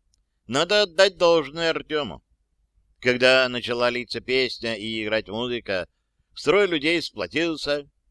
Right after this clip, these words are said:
Я под орлиным зрением видел, как сжали сурово губы стоящих в ряд щитоносцев,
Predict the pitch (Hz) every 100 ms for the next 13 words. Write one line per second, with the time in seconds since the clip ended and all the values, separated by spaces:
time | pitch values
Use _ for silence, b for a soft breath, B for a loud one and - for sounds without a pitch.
0 | _ _ _ _ 92 110 123 123 117 120
1 | 117 120 104 120 120 120 113 101 120 120
2 | 113 113 110 113 107 107 107 - _ _
3 | - 87 - 82 117 139 139 131 127 -
4 | 127 120 135 127 127 120 - 92 139 127
5 | 127 - 127 120 123 117 - 117 101 101
6 | 113 110 - - 110 107 107 104 - -
7 | 101